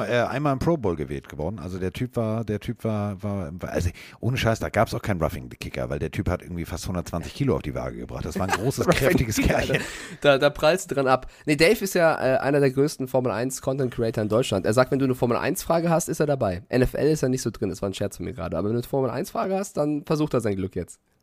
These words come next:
Speaker 2: Aber Carsten und Formel eins.
Speaker 1: Warum finden die die Ausfahrt nicht? Na egal. So, damit, <laughs> damit
Speaker 2: Ja.
Speaker 1: sind wir jetzt fickety fertig und, ähm, haben eins einundvierzig und, äh, es läuft noch.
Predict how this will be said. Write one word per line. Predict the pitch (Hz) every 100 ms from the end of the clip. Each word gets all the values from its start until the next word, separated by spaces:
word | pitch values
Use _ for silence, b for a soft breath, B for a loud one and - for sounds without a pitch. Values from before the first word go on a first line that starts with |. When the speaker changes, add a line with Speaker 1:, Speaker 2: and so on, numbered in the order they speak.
| _
Speaker 2:
Aber | - 117
Carsten | - 135 - 156
und |
Formel | - 135 110
eins. | 104
Speaker 1:
Warum | 90
finden | - 110 -
die | 90
die | 71
Ausfahrt | 104 - 73 60
nicht? | 64 -
Na | - 190
egal. | 180 104 B B -
So, | 240 240 B B
damit, | - 208 214 - 427 403 370 - -
<laughs> | - - - - 427 359
damit | 185 220 190
Speaker 2:
Ja. | - 143
Speaker 1:
sind | 220
wir | 226 214
jetzt | 196 180 -
fickety | - 233 220
fertig | 190 208 135 170 -
und, | - 165 165 - -
ähm, | 151 143 135 123 B B B
haben | - 165
eins | - 185 226 165
einundvierzig | 190 226 220 - 208 - 196 -
und, | 180 156
äh, | 151 156 156 151
es | - 139
läuft | 180 170
noch. | 85 71